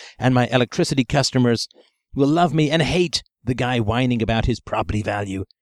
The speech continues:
He's not a team player. Besides, my dispute resolution organization has science reports on how safe nuclear is. That D R O agreement, dispute resolution organization, is just a piece of paper anyway.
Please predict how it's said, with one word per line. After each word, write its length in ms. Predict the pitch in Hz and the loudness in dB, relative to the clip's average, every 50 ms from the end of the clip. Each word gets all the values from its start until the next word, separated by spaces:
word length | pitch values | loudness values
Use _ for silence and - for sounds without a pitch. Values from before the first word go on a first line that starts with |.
| _ _ _ _ | _ _ _ _
He's 240 | - - 202 190 - | -4 0 0 0 0
not 140 | 160 160 156 | 0 0 0
a 60 | 151 | 0
team 280 | - - 185 185 180 160 | 0 0 0 0 0 0
player. 300 | - 175 190 180 160 127 - | 0 0 0 0 0 0 0
Besides, 480 | 175 - - 226 247 233 185 147 - | 0 0 0 0 0 2 0 0 0
my 200 | - 139 165 185 | -2 -2 -2 -2
dispute 320 | 147 120 - - 120 120 92 | -2 -4 -4 -2 -2 -2 0
resolution 440 | 117 117 107 123 123 127 110 127 | 0 -2 0 0 0 0 0 0
organization 680 | 117 123 120 120 123 123 120 - 139 139 - - 151 - _ _ _ _ _ - | -2 0 0 0 0 -2 0 0 0 -2 -2 -4 -10 -10 _ _ _ _ _ -4
has 160 | - 98 98 - | 0 0 0 2
science 360 | - 127 127 123 113 - - | 2 2 2 2 0 0 -2
reports 360 | 101 - 98 92 92 - - | -4 -2 -2 -2 -2 -2 -2
on 120 | 113 123 | 0 0
how 340 | 123 131 170 170 160 156 143 _ _ _ - | 0 0 0 0 0 0 -2 _ _ _ -8
safe 360 | - - - 202 185 165 - | -4 -2 0 0 0 0 -2
nuclear 380 | 139 160 151 - 127 123 113 98 | -2 -4 -4 -2 0 0 0 0
is. 360 | 101 107 90 - - - - _ _ _ _ _ _ _ _ _ - | 0 -4 -4 -4 -8 -10 -10 _ _ _ _ _ _ _ _ _ -4
That 240 | - 104 98 95 101 | -2 -2 -2 -2 -2
D 180 | 113 117 117 | -2 0 2
R 100 | 113 110 | 2 2
O 140 | 117 113 107 | 2 2 2
agreement, 480 | 104 98 120 123 120 110 101 - - - - _ | 2 2 0 0 2 0 0 -2 -6 -12 -14 _
dispute 260 | - - - - 95 78 | -12 -10 -4 -4 -2 -2
resolution 380 | 85 - 92 95 - - 85 | -2 -6 -4 -6 -4 -4 -4
organization, 640 | 85 87 90 90 90 87 85 - 92 - - 92 92 _ - - - - - - | -6 -4 -2 -2 -2 -2 -2 -2 -2 -2 -2 -4 -6 _ -12 -20 -20 -18 -8 -2
is 140 | 110 113 - | -2 0 0
just 240 | - 139 - - | 0 -2 -2 -2
a 40 | 123 | -2
piece 220 | - - 120 - - | 0 0 0 0 0
of 80 | - | 0
paper 260 | - 123 113 - 107 | 2 2 2 2 0
anyway. 460 | 98 104 113 120 104 98 92 87 90 | -2 0 0 2 2 0 -2 -4 -8